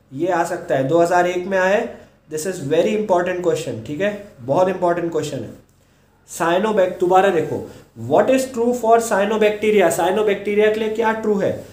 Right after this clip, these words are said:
ऑक्सीजेनिक होते हैं वो with nitrogenase। सेकंड ऑप्शन से कंफ्यूज मत कर देना, oxygenic without nitrogenase, नहीं, oxygenic with nitrogenase। Question number thirटी सेवन,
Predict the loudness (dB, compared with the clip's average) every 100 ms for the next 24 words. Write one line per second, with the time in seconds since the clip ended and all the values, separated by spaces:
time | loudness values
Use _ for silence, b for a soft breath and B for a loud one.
0 | B _ -2 -2 -2 -4 0 2 2 -2
1 | -2 -2 0 0 -2 -4 -6 -10 -2 2
2 | 2 4 2 2 2 2 0 -2 -6 -12
3 | -16 _ _ -8 -6 -2 0 0 0 -4
4 | -6 -4 -4 -2 -2 -2 -6 -6 -4 -4
5 | -2 -2 -4 -4 -4 -2 0 -2 -2 -2
6 | 2 4 4 2 -2 -2 -4 -2 -4 -4
7 | -6 -6 -6 -12 -18 _ _ _ -10 -8
8 | -6 -4 -2 0 -2 -2 -10 -16 -14 4
9 | 4 6 0 -10 -4 -4 -2 -4 -4 -8
10 | -10 -14 -20 _ _ _ b b b b
11 | -10 -6 -4 -4 -4 -4 -4 -6 -6 -6